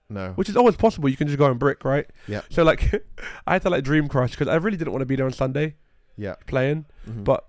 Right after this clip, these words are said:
Speaker 2: my opponent's like, "Hey, man, is, you know, we can still top. Can I play?"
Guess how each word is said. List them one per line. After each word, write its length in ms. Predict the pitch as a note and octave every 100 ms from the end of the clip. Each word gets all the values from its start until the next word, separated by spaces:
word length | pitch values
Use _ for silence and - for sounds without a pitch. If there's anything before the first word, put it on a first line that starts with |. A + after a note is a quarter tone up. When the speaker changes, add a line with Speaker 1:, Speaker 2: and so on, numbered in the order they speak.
| -
Speaker 2:
my 100 | C3+
opponent's 340 | C3 C#3+ B2
like, 240 | C3+ A#2 -
"Hey, 220 | - -
man, 380 | D3+ C#3+ D3+ - C2 - -
is, 160 | - D#2+ -
you 60 | C#3
know, 160 | G2+
we 160 | - D#3+
can 140 | D#3
still 180 | D3 E3+
top. 280 | - D#3+ -
Can 120 | -
I 60 | D3
play?" 140 | -